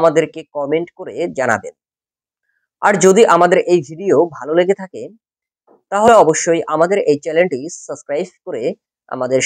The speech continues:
সাথেই থাকুন। ধন্যবাদ সবাইকে, ভালো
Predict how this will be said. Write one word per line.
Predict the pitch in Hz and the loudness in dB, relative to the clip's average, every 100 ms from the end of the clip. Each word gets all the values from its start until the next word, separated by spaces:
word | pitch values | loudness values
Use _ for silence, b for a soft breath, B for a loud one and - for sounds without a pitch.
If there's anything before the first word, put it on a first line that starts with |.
| - | -6
সাথেই | 165 190 196 196 | -10 -6 -6 -6
থাকুন। | - 98 _ _ _ _ _ _ _ _ _ _ _ _ _ _ | -14 -18 _ _ _ _ _ _ _ _ _ _ _ _ _ _
ধন্যবাদ | 139 180 226 233 - | -4 2 4 2 0
সবাইকে, | 135 139 180 | -2 -2 -2
ভালো | 147 | 0